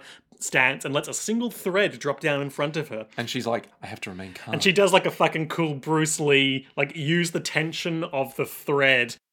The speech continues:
Speaker 1: uh, which is, uh, under her foot on the floor
Speaker 2: Mm.
Speaker 1: and coming from her hand, to redirect his punch.
Speaker 2: See, that doesn't require any power to block.
Speaker 1: Yeah, Spike Spiegel told us you've gotta be like water.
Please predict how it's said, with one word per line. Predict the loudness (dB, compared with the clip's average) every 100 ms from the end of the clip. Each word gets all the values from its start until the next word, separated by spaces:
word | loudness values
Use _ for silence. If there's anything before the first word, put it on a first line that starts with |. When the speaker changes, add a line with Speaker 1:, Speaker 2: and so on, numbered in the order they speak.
| _
Speaker 1:
uh, | 0 0
which | -2
is, | -6 -4
uh, | -4 -2
under | 0 -2
her | -4
foot | -6 -6 -6
on | -6
the | -8
floor | -2 0 0 -2 -8 -12
Speaker 2:
Mm. | -8 -2
Speaker 1:
and | -2 0
coming | -2 -2
from | -6
her | 0
hand, | 2 2 0 -12
to | -2 0
redirect | 2 4 4 2
his | -2
punch. | -2 -2 -2 -4 -4
Speaker 2:
See, | -2 -4 6
that | 6 6
doesn't | 2 2
require | -4 -4 -2 0 0
any | 0 -4 -8 -18
power | -14 -10 -4 -2 -2 -4 -10 _
to | -8 -8
block. | -8 -12 -14 -18 -20 6
Speaker 1:
Yeah, | 8 8
Spike | 4 8 8 8
Spiegel | 2 4 6 4 2
told | 0 -4
us | -6 -6
you've | -4
gotta | -4 -4
be | 2 2
like | 2 0
water. | -2 0 0 -2